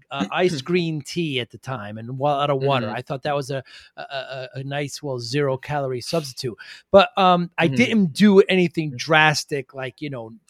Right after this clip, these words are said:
Speaker 2: Yes.
Speaker 1: less than four hundred calories or something
Speaker 2: Mm-hmm.
Speaker 1: crazy like that. It's just
Speaker 2: Mm-hmm.
Speaker 1: not sustainable. And then you'll relapse. I know so many people who lost a lot of weight and just gained it back.
Speaker 2: Oh, for sure. And, uh,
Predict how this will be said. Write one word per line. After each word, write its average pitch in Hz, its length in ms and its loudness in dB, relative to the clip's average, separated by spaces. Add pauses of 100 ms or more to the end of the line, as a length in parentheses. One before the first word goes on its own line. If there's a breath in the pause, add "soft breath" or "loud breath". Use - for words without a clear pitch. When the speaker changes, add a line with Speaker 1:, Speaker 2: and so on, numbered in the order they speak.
(300 loud breath)
Speaker 2:
Yes. - 360 -4
Speaker 1:
less 147 320 -2
than 143 140 -12
four 156 240 -2
hundred 139 280 -4
calories 139 480 -2
or 123 60 -8
something 143 220 -8
Speaker 2:
Mm-hmm. 113 80 -8
Speaker 1:
crazy 190 360 0
like 123 180 -10
that. 123 140 -8
It's - 120 -2
just 143 140 -6
Speaker 2:
Mm-hmm. 175 80 -4
Speaker 1:
not 180 180 0
sustainable. 175 540 -2
And 139 100 -6
then 165 100 -2
you'll 170 100 0
relapse. 175 400 -2
I 160 60 0
know 175 120 0
so 190 140 -2
many 185 160 2
people 185 300 -2
who 151 100 2
lost 165 220 4
a - 40 0
lot 156 120 2
of 147 60 0
weight 220 180 4
and 160 100 -6
just 139 200 -8
gained 156 160 -2
it 143 80 -6
back. 277 340 -4 (1120)
Speaker 2:
Oh, 170 120 4
for 165 140 -2
sure. 151 360 4
And, 127 440 0
uh, 113 340 -2